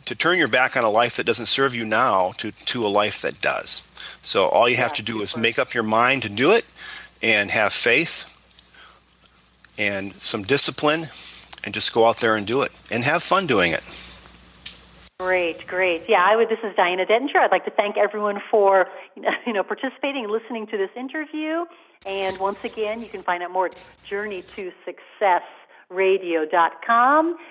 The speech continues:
Speaker 2: And both Paul and I are co-authors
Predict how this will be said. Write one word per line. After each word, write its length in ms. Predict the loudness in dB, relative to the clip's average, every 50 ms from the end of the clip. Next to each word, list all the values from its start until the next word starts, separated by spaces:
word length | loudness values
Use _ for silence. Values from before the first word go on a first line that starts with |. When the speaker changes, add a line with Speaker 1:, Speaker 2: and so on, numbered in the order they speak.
| -16 -8 -6
Speaker 2:
And 440 | -4 -2 -2 -2 -2 -2 -4 -2
both 220 | 2 2 2 2 2 -4
Paul 380 | -2 2 4 4 6 6 6 4
and 140 | 2 2 2
I 340 | 4 4 4 4 4 2 0
are 400 | 0 0 2 4 4 4 4 2 -4 -12 -20 -10 -2
co-authors 600 | 2 2 4 6 6 6 4 4 0 -2 -4 -4